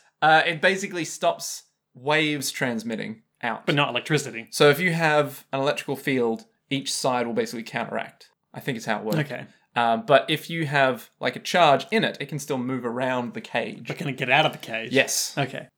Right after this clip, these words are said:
Speaker 1: So if you have a guy hold on to the bars and then send his stand through the metal that it's made out of.
Speaker 2: What if he's just in, like, a big rubber room then? <laughs>
Speaker 1: I mean, that, he's fucked.
Speaker 2: <laughs>
Speaker 1: He's well fucked at that point, you know?
Speaker 2: It does, it just, it, it, it does just look like a regular prison.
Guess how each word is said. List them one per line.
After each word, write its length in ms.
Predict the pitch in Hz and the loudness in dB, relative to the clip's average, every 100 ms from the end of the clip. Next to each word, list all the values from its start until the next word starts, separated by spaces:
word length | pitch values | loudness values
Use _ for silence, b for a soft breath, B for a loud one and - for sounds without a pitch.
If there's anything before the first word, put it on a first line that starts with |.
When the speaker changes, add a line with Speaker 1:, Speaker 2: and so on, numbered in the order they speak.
| - | -6
Speaker 1:
So 220 | - 151 | 4 6
if 120 | 147 | 6
you 160 | 185 196 | 2 4
have 160 | 185 | 4
a 40 | 156 | 2
guy 320 | 165 160 135 | 2 4 4
hold 300 | 123 165 151 | 6 4 6
on 140 | 151 143 | 2 0
to 80 | |
the 100 | 131 | 0
bars 580 | 113 139 113 113 127 - _ | 6 8 6 2 -2 -8 _
and 140 | - 123 | -8 -4
then 120 | 120 | -4
send 340 | 113 147 139 127 | -2 0 0 -2
his 180 | 123 | -6
stand 400 | - 147 135 123 | -4 2 2 2
through 200 | - 135 | -2 -4
the 100 | 120 | -2
metal 400 | 120 135 113 113 | 0 0 -2 -6
that 160 | 117 117 | -4 -6
it's 100 | 107 | -4
made 240 | 123 127 | -2 0
out 180 | 113 107 | 0 -2
of. 140 | 117 143 | -2 6
Speaker 2:
What 160 | 180 | 8
if 140 | 190 190 | 8 6
he's 240 | 170 156 | 4 2
just 120 | 151 | -2
in, 120 | 160 | 0
like, 120 | 143 131 | 0 0
a 40 | |
big 140 | 131 123 | 0 0
rubber 260 | 120 127 | 0 0
room 320 | 120 123 120 | -2 -4 -6
then? 220 | 110 120 123 | -4 -6 -6
<laughs> 360 | - _ _ - | -12 _ _ -6
Speaker 1:
I 60 | |
mean, 160 | 151 147 | -4 4
that, 220 | 156 190 | 6 6
he's 180 | - 160 | 2 -2
fucked. 360 | - 170 - - | 4 4 4 -10
Speaker 2:
<laughs> 140 | 131 | -4
Speaker 1:
He's 300 | 185 214 190 | -2 -2 -2
well 320 | 135 160 180 | 4 6 6
fucked 420 | - - 185 - | 0 -2 -4 0
at 120 | 170 156 | 0 2
that 180 | 160 156 | 2 2
point, 360 | 147 127 - | 0 0 -2
you 100 | 135 | -4
know? 220 | 135 165 214 - | -2 -2 -4 -4
Speaker 2:
It 60 | 190 | 2
does, 300 | 208 165 156 151 | 2 2 -6 -10
it 240 | 131 165 | -10 -10
just, 240 | - 160 - - _ | -6 -6 -6 -20 _
it, 200 | 170 139 _ | -6 -6 _
it, 200 | 151 139 - | -6 -6 -6
it 260 | 120 123 | -12 -8
does 400 | - 175 196 175 | 0 2 2 -2
just 480 | 127 170 160 - - | -4 2 4 2 -4
look 280 | 143 160 - | -4 -4 2
like 200 | 151 147 | 0 0
a 160 | 120 104 | -6 -2
regular 440 | 127 143 160 143 | -2 0 -2 -2
prison. 580 | - 139 123 104 123 | 0 0 0 -4 -10